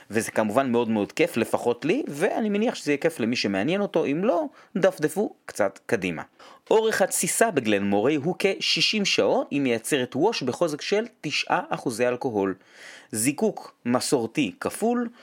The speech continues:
שלושת הווש סטילס הם בגודל בינוני של כעשרת אלפים ליטר, והלואו ויינס יוצא בחוזק של עשרים ואחד אחוז אלכוהול.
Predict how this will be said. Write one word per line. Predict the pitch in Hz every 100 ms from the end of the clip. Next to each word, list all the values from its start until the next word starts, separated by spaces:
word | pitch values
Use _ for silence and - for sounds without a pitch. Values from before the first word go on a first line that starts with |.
| - - -
שלושת | - 156 185 190
הווש | 143 131 190 -
סטילס | - 113 127 156
הם | 117 110 98
בגודל | 107 147 156
בינוני | 123 123 113 127 147
של | - 113
כעשרת | - 120 - 135 127
אלפים | 107 - 101
ליטר, | 180 214 202 143
והלואו | 104 107 107 101 - - - 110 170 208
ויינס | 190 185 123
יוצא | 117 110 131
בחוזק | 120 - 147 143
של | - 160
עשרים | - - 147
ואחד | 110 98 127 113
אחוז | - 101
אלכוהול. | 110 - 85 82